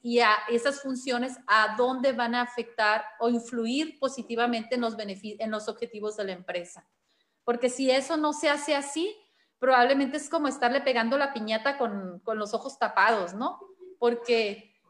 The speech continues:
porque, pues, das de palazos, <laughs> pero, pues, no sabes si le vas a atinar, ¿no? Entonces, no, por eso es importante revisar. No, no sé si ustedes han estado en, en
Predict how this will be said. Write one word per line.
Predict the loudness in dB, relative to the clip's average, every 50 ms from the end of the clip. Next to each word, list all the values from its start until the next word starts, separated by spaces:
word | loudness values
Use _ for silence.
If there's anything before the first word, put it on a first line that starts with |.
| _ _ _
porque, | 0 0 0 4 2 2 2
pues, | 4 4 4 4 4 0 -4 -10 -10
das | -12 -12 -12 -14 -14 -12 -12 -2 2 4 4 4 6 4
de | 4 4
palazos, | 4 4 4 6 6 4 4 4 4 4 2 2 4
<laughs> | 4
pero, | 4 6 6 4 4 2
pues, | 2 2
no | 2 0
sabes | 2 2 2 2 2 2
si | 2 2
le | 4 4
vas | 4 4 2
a | 0
atinar, | 0 0 -4 -8 -4 0 2 4 6 6 4 4
¿no? | 2 2 2 4 4 2
Entonces, | 2 -2 -4 -4 -4 -4 -2 -2
no, | 0 4 4 4 4 4
por | 2 0
eso | 0 0 -2
es | -6 -4
importante | -6 0 0 0 0 2 0 -2 -2 0 -2 -2 -2 -4 -10 _ _ _ _ _ _
revisar. | 0 4 6 6 6 4 0 0 4 6 6 6 6 2 -2 -4 -2
No, | 0 2 2 2 4
no | 2 0 2
sé | 0 0
si | -2 -2
ustedes | -4 2 4 4 4 4 4
han | 2 2
estado | 2 2 2 2 4 4 4
en, | 4 2
en | 2 0 2 2 2